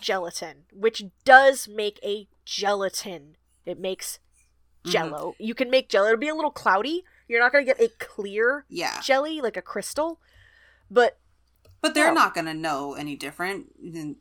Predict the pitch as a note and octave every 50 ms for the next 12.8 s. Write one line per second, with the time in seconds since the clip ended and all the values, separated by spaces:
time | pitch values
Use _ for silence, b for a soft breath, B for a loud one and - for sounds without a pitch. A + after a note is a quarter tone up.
0 | _ _ - F#3+ F#3+ F#3+ F3+ E3+ F3 G3 G3+ F#3 - G#3 A3 G#3+ A3+ G#3+ G3 F3+
1 | F#3+ G3 G3 F#3+ F3+ F3+ F3 E3+ - - - - G3 F3+ E3 - - - - -
2 | - F3 G3 G3 E3+ C#3+ F#2 D#2+ B2+ C#3+ C3+ C#3 D3 - - - E3 D#3+ D#3 D3+
3 | D3+ D3+ D3+ D#3 - - - F#3+ - - D#4 E4 D4+ - - - - G3 F#3+ E3+
4 | - - - - - - - - _ _ _ _ _ _ - - F4+ G#4 D4 C#4
5 | C4+ C4+ D4 D4 C#4 C4+ B3+ C4 A#3+ A#3+ - - A3 G#3 G3 F#3+ F#3 F#3+ - -
6 | _ - G3 F3+ D#3+ D#3+ - D#3+ F#3 A3 A3 A3 - A3+ G#3+ G#3+ G#3+ - - -
7 | A3+ A3+ G3 G3 - G3+ F#3+ F3+ F3 - - F3+ E3+ - - - - - - -
8 | b b b b b b b b b b b b b b b b b b _ _
9 | _ _ _ _ _ _ _ _ - - F3 - - - F#3+ - F#3 G3 A3 A#3
10 | C4 C4+ B3 - - B3+ C#4+ D4+ - - - F3+ E3+ E3+ F#3 - - _ - -
11 | - B3 E4+ G#4 - C#5+ C#5 A#4+ A4+ - A4 G#4+ - - _ - - F#3+ F#3 G3
12 | F#3+ G3+ A3 A#3+ C4+ C4 C4+ B3+ - - A3 F#3 D3 C3 G#2 -